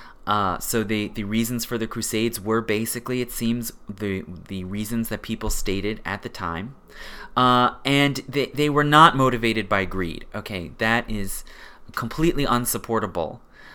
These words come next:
uh, by the facts. Uh, Palestine and the city of Jerusalem were fairly poor.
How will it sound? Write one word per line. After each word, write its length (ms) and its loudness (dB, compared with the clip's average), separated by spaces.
uh, 260 2
by 220 4
the 80 -2
facts. 540 -8
Uh, 140 0
Palestine 840 2
and 120 -4
the 60 -6
city 220 -4
of 60 -4
Jerusalem 640 -4
were 160 -4
fairly 380 2
poor. 600 4